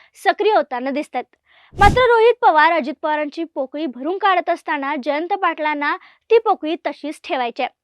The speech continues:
आणि आपल्या मुलाला पक्षात आणण्याचा प्रयत्न करायचा आहे. आणि हा प्रयत्न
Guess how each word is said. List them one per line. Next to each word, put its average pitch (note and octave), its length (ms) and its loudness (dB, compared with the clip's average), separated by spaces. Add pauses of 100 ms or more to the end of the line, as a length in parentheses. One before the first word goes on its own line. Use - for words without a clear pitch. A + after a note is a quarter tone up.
(360)
आणि F#4+ 160 2
आपल्या G#4 320 6
मुलाला F#4+ 400 4
पक्षात D4+ 440 -6
आणण्याचा C4 380 -6
प्रयत्न C#4 480 -8
करायचा B3 360 -4
आहे. - 240 -14 (200)
आणि B3+ 140 -8
हा C4 160 -2
प्रयत्न C4+ 340 -4